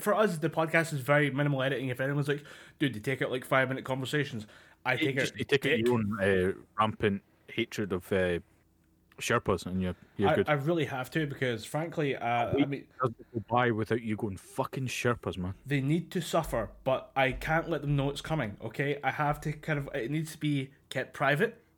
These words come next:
Speaker 1: and then
Speaker 2: Yep.
Speaker 1: released at once. Built up in private, released at once.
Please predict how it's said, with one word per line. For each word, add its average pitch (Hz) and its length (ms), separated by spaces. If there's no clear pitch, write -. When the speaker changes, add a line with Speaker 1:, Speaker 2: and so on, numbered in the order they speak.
Speaker 1:
and 123 400
then 123 300
Speaker 2:
Yep. 180 180
Speaker 1:
released 160 460
at 156 140
once. 131 280
Built 165 320
up - 240
in 175 140
private, 165 400
released 139 360
at - 60
once. 117 320